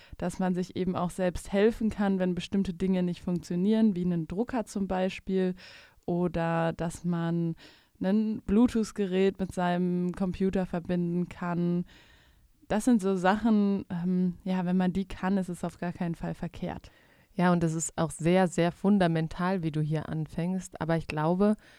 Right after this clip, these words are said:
Speaker 2: dass durchaus schon noch Probleme und Herausforderungen da im alltäglichen Leben, äh, warten. Und ja, wenn ich manchmal so mitbekomme,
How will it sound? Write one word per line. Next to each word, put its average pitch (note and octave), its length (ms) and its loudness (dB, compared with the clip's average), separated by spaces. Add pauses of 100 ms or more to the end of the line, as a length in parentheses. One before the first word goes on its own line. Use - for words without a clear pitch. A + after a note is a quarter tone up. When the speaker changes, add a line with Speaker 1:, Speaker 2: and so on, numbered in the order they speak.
(160)
Speaker 2:
dass - 280 0
durchaus F3+ 600 4
schon F#3+ 200 4
noch F#3+ 180 2
Probleme F#3 500 4
und F3+ 160 2
Herausforderungen F3 1000 0
da E3 180 0
im E3 200 -4
alltäglichen F3 920 -2 (340)
Leben, F3+ 540 2
äh, D#3 400 -6
warten. F#3+ 520 0 (360)
Und E3+ 420 0 (580)
ja, E3+ 400 0 (260)
wenn E3+ 140 -2
ich F3 120 -4
manchmal F#3 340 4
so E3 140 2
mitbekomme, F#3 840 2